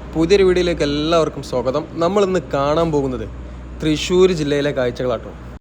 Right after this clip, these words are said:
തൃശ്ശൂർ ജില്ലയ്ക്ക് വന്നിട്ട് കുറേ കാലമായി, ഏകദേശം എനിക്ക് തോന്നുന്നു ഒരു അഞ്ച് മാസത്തോളമായിക്കാണ് നമ്മൾ ഈ ഭാഗത്തെ വീഡിയോ ചെയ്തിട്ടുള്ളത്. അപ്പോൾ തൃശ്ശൂർ ജില്ലയിൽ ശിവാലയുടെ റീച്ച് ആരംഭിക്കുന്ന ഭാഗത്തെ കാഴ്ചകളാണ് ഇന്ന് നമ്മൾ കാണാൻ പോകുന്നത്.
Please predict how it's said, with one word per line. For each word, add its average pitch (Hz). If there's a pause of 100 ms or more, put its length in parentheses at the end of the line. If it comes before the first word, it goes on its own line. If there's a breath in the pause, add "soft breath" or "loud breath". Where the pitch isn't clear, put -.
(400)
തൃശ്ശൂർ 147
ജില്ലയ്ക്ക് 175
വന്നിട്ട് 165
കുറേ 147
കാലമായി, 156
ഏകദേശം 156
എനിക്ക് 170
തോന്നുന്നു 170
ഒരു 156
അഞ്ച് 160 (100)
മാസത്തോളമായിക്കാണ് 147
നമ്മൾ 139
ഈ 139
ഭാഗത്തെ 131
വീഡിയോ 127
ചെയ്തിട്ടുള്ളത്. 131 (460 loud breath)
അപ്പോൾ 147
തൃശ്ശൂർ 165
ജില്ലയിൽ 196 (220)
ശിവാലയുടെ 170
റീച്ച് 160 (180)
ആരംഭിക്കുന്ന 175
ഭാഗത്തെ 160
കാഴ്ചകളാണ് 143
ഇന്ന് 147
നമ്മൾ 147 (100)
കാണാൻ 135
പോകുന്നത്. 127